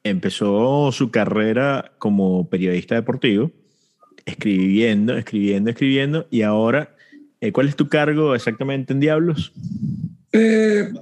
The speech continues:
Speaker 2: algunos días soy analista estadístico, otros días soy jefe del departamento de sabermetría,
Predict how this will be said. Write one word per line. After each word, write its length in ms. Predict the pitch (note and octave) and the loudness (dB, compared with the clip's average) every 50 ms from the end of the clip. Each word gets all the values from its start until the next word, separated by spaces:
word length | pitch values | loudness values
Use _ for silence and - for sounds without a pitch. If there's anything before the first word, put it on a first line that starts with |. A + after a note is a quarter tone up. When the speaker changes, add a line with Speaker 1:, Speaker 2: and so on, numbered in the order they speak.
| - | -2
Speaker 2:
algunos 500 | - G3+ G3+ G#3 G3 G#3 A3 A3 A#3 A3+ | 0 2 2 4 4 4 4 4 4 4
días 260 | A#3 B3 B3 B3+ A#3+ B3 | 4 4 4 2 2 2
soy 240 | B3 A#3 A3+ A#3+ | 2 2 4 4
analista 800 | A#3+ A#3 G#3+ F#3+ F#3+ G3+ G#3 F#3+ - - A3+ A3+ A3+ A3 G#3+ G3 F#3+ | 2 2 2 2 2 0 0 -2 0 2 2 4 4 4 2 2 0
estadístico, 640 | F3 F3+ F#3 F#3+ G#3+ A#3+ A3+ A3 C4+ A#3+ - F#3+ - | 0 0 0 2 2 2 2 2 0 0 0 -2 0
otros 180 | - G3 G3+ | 2 2 4
días 180 | G#3+ G3+ G3+ - | 4 4 2 0
soy 300 | - G3+ G#3 G3+ F#3+ F3 | 0 2 2 2 2 2
jefe 560 | G3 G3 F#3 F#3 - G#3 G3+ G3 F#3+ F#3 E3 | 2 0 0 0 0 0 2 2 0 0 0
del 320 | D3 D3+ D3+ D3 C#3 C3+ | 0 0 -2 -2 -2 -2
departamento 540 | - - - D3 - D#3+ D#3 D#3 D3 C#3+ F3 | -2 -2 -2 -2 -2 -2 -2 -2 -2 0 -2
de 40 | F#3 | -2
sabermetría, 580 | F3+ F3 D#3+ C#3 C#3+ C#3+ C#3 - F3 G3 A3 | -2 -2 -4 -4 -4 -6 -6 -4 -2 0 0